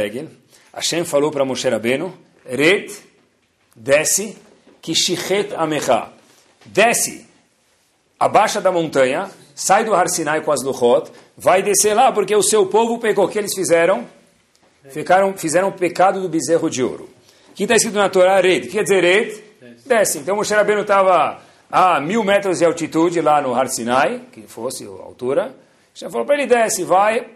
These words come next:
pro zero lá, vai pro térreo conversar com o povo. Que o povo pecou, você precisa resolver agora." Só que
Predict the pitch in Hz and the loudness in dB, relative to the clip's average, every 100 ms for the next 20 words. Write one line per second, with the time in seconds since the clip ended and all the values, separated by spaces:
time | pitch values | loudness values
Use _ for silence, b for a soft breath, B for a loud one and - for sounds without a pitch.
0 | _ - 185 160 196 175 175 165 180 185 | _ -10 -2 2 2 4 2 2 0 0
1 | 165 170 180 190 190 180 160 139 185 180 | 0 2 2 0 -2 -4 -4 0 0 0
2 | 170 127 131 95 - - b b b b | -2 -2 -2 -2 -8 -20 b b b b
3 | - 135 131 143 165 170 220 156 117 120 | -4 0 2 2 0 2 2 0 -4 -4
4 | 139 135 123 143 151 170 175 - b b | -2 0 0 0 2 0 -2 -6 b b
5 | b b b b b b - 151 156 156 | b b b b b b -2 -2 0 0
6 | 151 151 - - | 0 -2 -8 -20